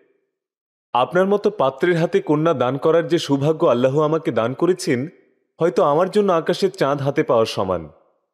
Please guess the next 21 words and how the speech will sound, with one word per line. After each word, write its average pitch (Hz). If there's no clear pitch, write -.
আপনাদের 185
পরিণয়ের 180
সকল 180
খরচপত্র 160
আমিই 135
বহন 135
করব 90
এবং 165
পরিণয়ের 180
পরে 170
যে 135
খরচপত্রের 185
প্রয়োজন 165
তা 139
চালাবার 151
জন্য 190
আমি 135
আপনাকে 185
একশত 135
বকরি 135
এবং 175